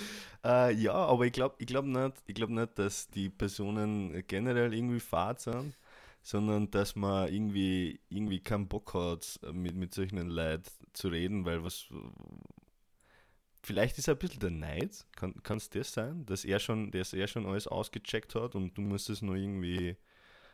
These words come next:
ähm, du, du hast nur, du hast nur so ewig lang, bis dass du mal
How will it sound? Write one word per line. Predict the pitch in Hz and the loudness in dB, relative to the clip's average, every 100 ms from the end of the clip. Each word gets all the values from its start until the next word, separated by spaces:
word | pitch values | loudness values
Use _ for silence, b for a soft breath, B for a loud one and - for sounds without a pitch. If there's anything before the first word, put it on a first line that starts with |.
| B _ | B _
ähm, | 80 78 82 82 82 80 78 82 _ _ _ _ _ _ _ _ _ - | -4 -2 0 -2 -2 -4 -6 -10 _ _ _ _ _ _ _ _ _ -4
du, | 98 | -4
du | - 101 98 | 0 0 2
hast | 101 123 | 2 -2
nur, | - | -2
du | 110 101 | 0 2
hast | 107 - | 2 0
nur | 117 110 | -2 0
so | - 107 | 0 -2
ewig | 98 110 110 | -2 -2 0
lang, | 104 101 110 | 0 0 0
bis | 110 | -2
dass | - 92 | -2 -4
du | 107 | -2
mal | 95 92 90 | 0 0 -2